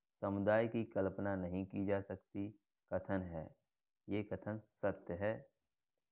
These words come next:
अगला question, परिवार से हम संबंधों की वह व्यवस्था समझते हैं जो माता-पिता तथा उनकी संतानों के बीच में पाई जाती है, कथन है। यह कथन है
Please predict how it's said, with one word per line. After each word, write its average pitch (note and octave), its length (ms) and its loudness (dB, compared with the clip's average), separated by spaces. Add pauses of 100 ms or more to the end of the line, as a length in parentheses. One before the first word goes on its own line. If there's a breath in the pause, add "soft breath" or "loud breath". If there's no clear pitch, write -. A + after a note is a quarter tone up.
(680)
अगला G2 280 2
question, G#2 460 -8 (260)
परिवार G#2 520 4
से A2 260 -2
हम G2 260 0
संबंधों G2 800 0
की F#2+ 380 -2 (180)
वह G2+ 220 4
व्यवस्था G2 480 2
समझते F#2 640 -2
हैं F#2+ 280 -4 (500)
जो A2+ 280 2
माता-पिता G#2 960 2 (480)
तथा G#2+ 280 2
उनकी G#2 480 -2
संतानों G2 760 -2
के G2 160 -2
बीच F#2 360 -2
में F#2+ 240 -4 (100)
पाई F#2+ 240 4
जाती F2 420 -2
है, E2+ 260 -8 (400)
कथन G2 340 -2
है। F2+ 400 -4 (380)
यह G2+ 200 2
कथन F#2+ 380 -2
है F#2 300 -4